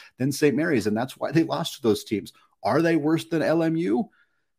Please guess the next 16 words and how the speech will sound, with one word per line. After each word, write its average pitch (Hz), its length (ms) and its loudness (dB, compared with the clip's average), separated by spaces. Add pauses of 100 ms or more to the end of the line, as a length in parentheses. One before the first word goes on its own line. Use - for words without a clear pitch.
(100)
Tune 185 200 2
in 180 140 0
two 180 200 0
hours 156 300 2
before 151 320 -4
Gonzaga 143 400 2
tips 143 240 -6
off 147 220 -2
against 139 280 -4
Santa 143 200 -2
Clara 147 280 -2
on 117 200 -2
Saturday 160 500 -4
or 127 80 0
on 120 140 -2
Thursday, 139 420 -2